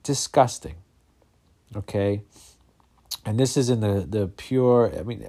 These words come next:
I don't wanna say it's darkness, there was lots of candles, but it, it,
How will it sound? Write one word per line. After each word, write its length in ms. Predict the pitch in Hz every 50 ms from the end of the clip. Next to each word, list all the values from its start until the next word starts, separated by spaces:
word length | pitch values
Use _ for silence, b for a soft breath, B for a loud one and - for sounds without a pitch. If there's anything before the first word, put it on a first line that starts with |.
| - -
I 60 | - -
don't 100 | 127 135
wanna 120 | 139 131
say 180 | - - 120 107
it's 100 | 95 -
darkness, 500 | - - 139 139 143 139 - 139 123 110
there 120 | 113 101
was 200 | 98 95 - -
lots 240 | - 107 110 113 -
of 80 | - -
candles, 720 | - - - 160 151 131 113 107 101 107 110 107 - - b b b b b b b b b b -
but 240 | 101 110 113 101
it, 260 | 80 113 104 107 - -
it, 160 | - 113 107